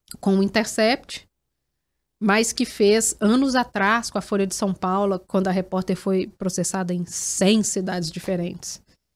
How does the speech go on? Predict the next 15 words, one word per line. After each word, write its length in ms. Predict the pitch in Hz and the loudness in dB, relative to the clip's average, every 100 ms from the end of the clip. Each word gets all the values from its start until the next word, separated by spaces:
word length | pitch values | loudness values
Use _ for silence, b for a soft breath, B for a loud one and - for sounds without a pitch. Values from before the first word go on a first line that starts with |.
| _ _ - | _ _ -4
Que 160 | 254 | 2
é 100 | 254 | 2
o 120 | 294 285 | 4 2
jeito 480 | 226 240 277 285 | 4 2 2 0
de 180 | 226 240 - _ | 0 0 -4 _
estrangular 1040 | 269 - - 277 320 320 339 233 180 185 185 _ _ _ _ | 0 0 2 6 8 8 8 6 2 2 0 _ _ _ _
o 80 | 214 | 0
jornalismo 800 | 190 190 202 185 185 208 233 240 | 2 4 4 2 4 2 2 -2
pra 420 | - 254 269 285 - _ _ _ _ _ _ 302 | 0 2 2 -2 -10 _ _ _ _ _ _ -14
te 160 | - 262 | 0 0
impedir 400 | 269 277 202 202 | 2 0 2 0
de 200 | 220 220 | 0 0
reportar 540 | 208 220 202 - 180 | -2 -2 -4 -4 -4
de 100 | 190 | -2
novo. 340 | 220 185 175 | -4 -4 -8